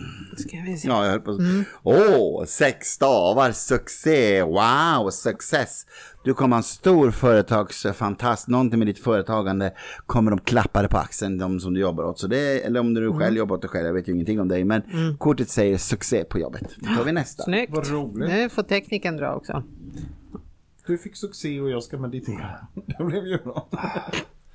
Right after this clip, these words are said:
Speaker 2: Oj då, men herregud. Kung i stavar, då ska du ha massa avtal, papper, dokument ska skrivas.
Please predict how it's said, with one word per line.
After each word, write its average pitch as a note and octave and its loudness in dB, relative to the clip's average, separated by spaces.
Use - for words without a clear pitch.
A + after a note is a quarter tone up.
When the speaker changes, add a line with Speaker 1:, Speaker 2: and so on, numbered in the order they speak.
Speaker 2:
Oj B2+ 2
då, D2+ -4
men E2 -6
herregud. E2+ -6
Kung E3+ 0
i C#3+ 0
stavar, A#2 0
då A2 0
ska E3+ -4
du D#3 0
ha D3+ 0
massa C3+ -4
avtal, A#2 -4
papper, - -6
dokument B2 -4
ska C3 -6
skrivas. G#2+ -2